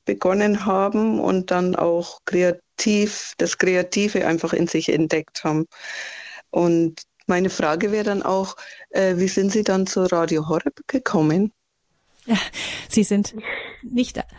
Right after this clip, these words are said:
Speaker 2: ich habe Sie kontaktiert, das kann ich gerne sagen, weil wir vom Verlag das Buch zu, ähm, angeboten bekommen haben. Und
Speaker 1: Das
Speaker 2: genau.
Speaker 1: Genau.
Speaker 2: Mhm.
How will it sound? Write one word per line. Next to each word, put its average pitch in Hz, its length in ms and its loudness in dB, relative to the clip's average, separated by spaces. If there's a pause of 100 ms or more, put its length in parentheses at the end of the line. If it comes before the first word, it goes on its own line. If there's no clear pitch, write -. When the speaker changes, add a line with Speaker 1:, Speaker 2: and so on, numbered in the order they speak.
(480)
Speaker 2:
ich 240 220 2
habe 208 280 4
Sie 196 260 2
kontaktiert, 214 720 -2
das 196 140 -8
kann 196 140 -4
ich 190 120 -6
gerne 190 240 0
sagen, 196 440 4
weil 180 180 6
wir 190 140 4
vom 196 200 2
Verlag 190 500 4
das 196 140 -2
Buch 294 200 0
zu, 226 240 -2
ähm, 185 320 0
angeboten 180 540 -2
bekommen 170 440 2
haben. 170 300 2 (920)
Und 180 460 0
Speaker 1:
Das 240 140 -6
Speaker 2:
genau. 180 300 2 (640)
Speaker 1:
Genau. 294 300 4 (1080)
Speaker 2:
Mhm. 214 380 0